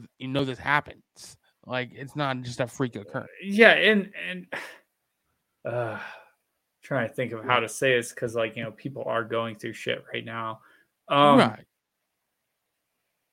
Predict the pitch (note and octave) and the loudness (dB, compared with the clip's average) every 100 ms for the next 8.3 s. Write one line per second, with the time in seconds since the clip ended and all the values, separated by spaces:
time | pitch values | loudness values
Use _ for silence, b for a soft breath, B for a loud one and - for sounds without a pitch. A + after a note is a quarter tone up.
0 | _ _ _ _ _ _ _ - - - | _ _ _ _ _ _ _ -20 -20 -20
1 | - _ _ _ _ _ - F3+ F#3+ F#3 | -20 _ _ _ _ _ 4 6 6 4
2 | G#3+ G#3 E3+ D3 C3 B2 A#2 G2+ - _ | 2 4 6 8 8 6 4 0 -12 _
3 | _ _ _ _ _ - B2 C3 C#3+ C#3+ | _ _ _ _ _ -14 -6 0 2 2
4 | C3 B2+ B2 B2 C3 C3 B2+ A#2+ - B2 | 0 -4 -4 2 6 6 6 2 -8 -10
5 | A2+ _ C3+ B2+ - B2 A#2+ A#2+ A2+ G#2+ | -10 _ -4 -2 -4 -4 0 0 0 -4
6 | C3+ B2 A#2+ A#2+ A#2 C3 A#2+ A2+ A2 A2 | -8 -6 0 0 -2 -2 -4 -4 -10 -2
7 | A2 A2 A2 - G#2+ G#2+ G#2 A2 F3 D3 | 0 0 -2 -6 -4 -6 -6 -2 0 0
8 | C3+ A2+ G2 | 0 -6 -10